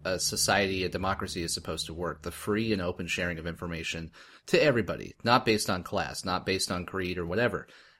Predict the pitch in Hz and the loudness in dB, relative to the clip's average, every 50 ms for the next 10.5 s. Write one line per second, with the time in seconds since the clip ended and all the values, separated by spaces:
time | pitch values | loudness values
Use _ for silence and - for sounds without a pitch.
0 | _ - 101 95 120 123 - 139 120 104 - - 113 113 110 104 92 - _ - | _ -8 -2 2 2 4 4 2 0 0 2 2 2 4 4 2 0 -2 _ -4
1 | 87 110 92 98 101 101 104 92 90 95 95 95 - - 87 90 90 92 87 - | -2 0 2 4 4 4 4 4 2 2 2 0 0 -2 -2 0 0 0 0 0
2 | - - 147 165 143 92 85 - - 92 90 90 90 95 95 - - 98 90 - | 2 2 2 2 2 0 0 -2 -4 -4 -6 -4 -4 -4 -4 -2 -4 -4 -4 -4
3 | 90 85 - - 85 82 90 98 95 90 85 82 - - 98 104 92 95 95 92 | -4 -4 -2 -2 0 0 0 0 -2 -2 -4 -6 -2 -2 0 0 0 0 -2 -2
4 | 90 - 98 - _ _ _ - 95 - - 104 101 110 113 101 92 87 85 82 | 0 -2 -2 -4 _ _ _ -10 -8 -4 0 2 4 4 4 4 2 2 2 0
5 | - - - - - - - _ _ _ _ - 98 90 - - _ _ - - | -2 -6 -16 -20 -20 -20 -20 _ _ _ _ 2 2 2 2 0 _ _ -6 -4
6 | 101 95 87 85 87 87 - 107 120 127 - 101 85 95 87 85 85 82 82 87 | -2 -2 -2 -6 -6 0 2 2 2 2 2 0 0 0 0 0 -2 -2 -4 -4
7 | 87 87 85 80 - 80 82 78 - _ _ _ _ - - 92 92 - - 92 | -2 -2 -2 -2 -2 -2 -4 -6 -8 _ _ _ _ -12 -8 -8 -6 -4 -2 -4
8 | 92 87 90 - - 101 90 87 80 - 95 90 87 - 90 85 82 78 - - | -4 -4 -4 -4 -2 -2 -2 -2 -2 0 0 0 0 0 -2 -4 -4 0 2 2
9 | - - - - - 87 85 82 85 85 87 98 113 120 104 - 95 82 76 71 | 2 2 2 -2 -4 -4 -4 -4 -4 -2 0 0 0 0 0 -2 -4 -4 -2 -4
10 | 71 - - - - 104 92 87 - - | -4 -4 -4 -2 0 2 2 2 0 -2